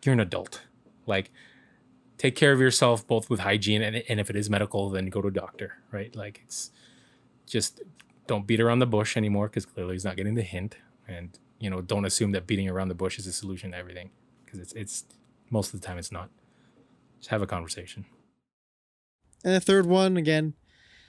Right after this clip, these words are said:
Speaker 2: yeah, just you, I think, uh, what was her name again? It's like Val
Speaker 1: Uh,
Speaker 2: Sam, I think, or?
Speaker 1: Va-, Vam Sal.
Speaker 2: Vam Sal, yeah, you just have to put more time with the child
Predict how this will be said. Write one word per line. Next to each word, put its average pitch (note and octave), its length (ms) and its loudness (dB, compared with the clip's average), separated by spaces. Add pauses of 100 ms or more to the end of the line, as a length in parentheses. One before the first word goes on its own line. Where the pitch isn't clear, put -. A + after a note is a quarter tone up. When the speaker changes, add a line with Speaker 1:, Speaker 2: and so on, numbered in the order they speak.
(800)
Speaker 2:
yeah, E3 320 6
just D#3+ 220 2
you, F3 220 4
I E3+ 80 4
think, - 480 0 (100)
uh, D3 300 0
what F3 160 6
was G#3+ 100 4
her A#3 100 6
name A#3+ 300 2
again? C4 300 0 (200)
It's - 160 -8
like C#3+ 100 -4
Val D3 260 4
Speaker 1:
Uh, G3 60 4
Speaker 2:
Sam, G#3 280 2
I G#3+ 60 0
think, A#3 320 -6
or? B3 160 -2 (800)
Speaker 1:
Va-, A2+ 340 0
Vam A2 240 4
Sal. F#2 400 0 (100)
Speaker 2:
Vam E3 300 4
Sal, D3+ 320 4
yeah, D3+ 140 4
you D#3+ 200 0
just F#3+ 200 4
have D3+ 220 6
to C#3 100 2
put C#3 240 -2
more C3 160 -2
time B2 340 -6 (260)
with C#3+ 260 0 (120)
the C#3 80 -4
child A#2 380 -8